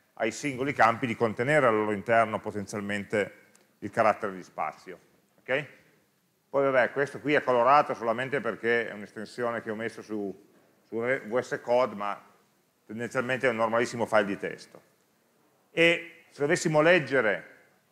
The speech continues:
elaborare questi dati, in realtà lo sappiamo già fare. Eh? Eh, ci leggiamo una riga, facciamo uno split sul carattere virgola e poi andiamo a estrarre le informazioni che ci servono.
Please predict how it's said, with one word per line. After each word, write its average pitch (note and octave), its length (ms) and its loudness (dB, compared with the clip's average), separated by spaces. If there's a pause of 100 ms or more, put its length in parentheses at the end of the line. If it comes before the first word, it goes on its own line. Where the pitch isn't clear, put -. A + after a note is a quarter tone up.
(520)
elaborare C3 520 6
questi C#3 240 -4
dati, D#3 680 4
in C#3+ 120 -6
realtà D3 240 4
lo D#3 80 4
sappiamo A2 420 -4
già G2+ 120 -6
fare. G2 320 0 (640)
Eh? E3 120 -10 (1040)
Eh, G#2 600 2 (680)
ci C#3 120 -4
leggiamo C3+ 240 2
una F3 80 6
riga, D#3+ 360 6
facciamo C3 320 -2
uno C3 100 -6
split D3+ 300 0
sul A#2 180 -8
carattere C3+ 420 2
virgola B2+ 540 2 (300)
e A#2 120 -10
poi A2 360 -2 (220)
andiamo B2 280 -6
a A#2 40 -4
estrarre A#2 280 -2
le A2+ 60 -6
informazioni G2+ 420 -6
che G2 120 -14
ci G2 100 -14
servono. D#2 500 -12